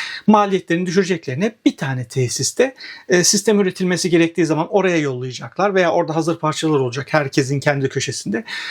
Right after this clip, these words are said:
üretilecek ve kargolanacak. Bu kadar basit. T R T bandrol parası da yüzde dört müdür, beş midir, neyse o kadar ödenecek, bitecek.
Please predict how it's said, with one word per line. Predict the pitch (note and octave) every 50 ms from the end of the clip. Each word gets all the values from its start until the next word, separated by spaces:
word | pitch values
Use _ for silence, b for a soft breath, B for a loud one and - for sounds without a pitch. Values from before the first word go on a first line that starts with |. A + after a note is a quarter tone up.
| B C#3 -
üretilecek | C4+ C4 A3 - - C#3+ C3 B2+ A#2+ D#3 - -
ve | C4+ C4
kargolanacak. | - C#4 C4+ B3+ A3 A3+ G3+ E3+ C#3+ B2 D3 - G#3
Bu | F#3
kadar | - D#3 D3+ G3 G#3+ G#3+
basit. | A3 G#3 - F#3 E3 -
T | - F#3
R | F3
T | E3 F#3 E3+
bandrol | D#3+ D#3+ D#3+ D#3+ D#3+ E3+ D#3+ -
parası | - D3+ D3 C#3 -
da | D#3
yüzde | D3+ D#3 D3+ C3+ C#3 C#3+ C3
dört | D#3 D3+ C3+ -
müdür, | - B2 A2+ B2+ A#2
beş | D3 C#3 C3+ - -
midir, | C3+ A#2+ C3 B2+
neyse | D3+ D3 C3+ A#2+ - -
o | D#3+ -
kadar | D3 A#2+ -
ödenecek, | - E3 C#3 C#3 C3+ C3 A#2 D#3 D#3+ - -
bitecek. | D#3+ - F3+ C#3 C3+ A#2+ - -